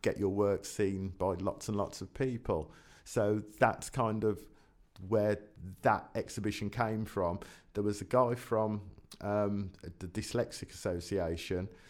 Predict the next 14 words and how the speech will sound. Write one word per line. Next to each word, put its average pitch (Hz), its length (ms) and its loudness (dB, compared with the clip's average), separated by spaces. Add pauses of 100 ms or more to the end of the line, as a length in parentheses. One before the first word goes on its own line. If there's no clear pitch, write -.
(180)
and 98 320 0
they 117 140 4
said, 110 440 0 (260)
"Oh, 120 320 2 (600)
um, 104 520 0 (120)
you're 180 160 2
dyslexic, - 640 -2 (420)
why 104 360 -4
don't 117 220 -2
you, 113 220 0 (760)
could - 180 -2
you 131 120 0
create 127 400 2
something 113 520 0